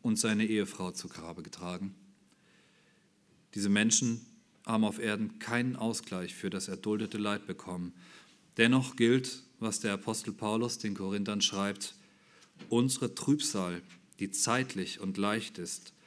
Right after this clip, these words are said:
schafft eine ewige und über alle Maßen wichtige, gewichtige Herrlichkeit. Uns, die wir nicht sehen auf das Sichtbare, sondern auf das Unsichtbare.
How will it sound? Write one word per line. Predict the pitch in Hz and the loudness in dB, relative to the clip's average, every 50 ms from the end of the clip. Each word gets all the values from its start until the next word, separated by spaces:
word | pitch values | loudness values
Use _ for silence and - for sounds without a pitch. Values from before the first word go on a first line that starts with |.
| - _ - | -20 _ -4
schafft | - - - 120 110 - - - | -2 0 0 0 -2 -2 -4 -4
eine | 113 101 98 104 | -2 0 0 0
ewige | 101 - 117 120 127 120 127 123 113 123 123 120 120 123 - | -2 2 2 2 2 4 2 0 2 2 0 0 0 -4 -8
und | - 101 95 | -8 -6 -4
über | 98 107 95 104 104 101 - | -4 -4 -2 -2 -4 -4 -2
alle | - 107 117 120 123 120 117 | 0 2 2 2 0 0 0
Maßen | 113 104 101 101 104 104 - - 113 101 95 92 | 0 0 0 0 -2 -2 -2 -2 -2 -2 -2 -2
wichtige, | 95 104 98 - - 98 107 98 | -2 -4 -4 -4 -8 -8 -10 -10
gewichtige | - - 110 95 101 98 - - - 101 104 98 | -4 -2 -2 -2 -2 -2 -4 -4 -6 -4 -4 -4
Herrlichkeit. | 92 95 95 92 90 80 - - - 87 82 78 - - _ _ _ - - - - - - - - _ - | -2 -2 -2 -2 -2 -4 -8 -10 -10 -10 -10 -10 -12 -14 _ _ _ -20 -20 -20 -20 -20 -20 -20 -16 _ 2
Uns, | 123 127 135 131 - - | 4 4 6 6 2 2
die | - 110 101 | 2 0 0
wir | 98 101 | 2 4
nicht | 98 104 117 113 - - | 4 4 2 2 2 0
sehen | - 120 113 113 110 113 | 4 4 6 6 6 4
auf | 110 107 | 2 -2
das | - - 101 - - | -4 -6 -6 -4 -4
Sichtbare, | - 107 - - - 104 98 95 95 95 95 95 95 - - - | -4 -4 -6 -6 -4 -2 0 0 0 0 -2 -4 -6 -12 -18 -14
sondern | - - 107 101 101 101 104 101 101 | -10 -4 -2 0 0 0 0 0 -2
auf | 98 - | -4 -6
das | - - 101 - | -6 -6 -6 -6
Unsichtbare. | - - 104 98 95 101 90 - - - 95 90 90 87 90 85 | -4 -2 -2 -2 -2 -4 -8 -10 -10 -6 -6 -4 -4 -4 -6 -8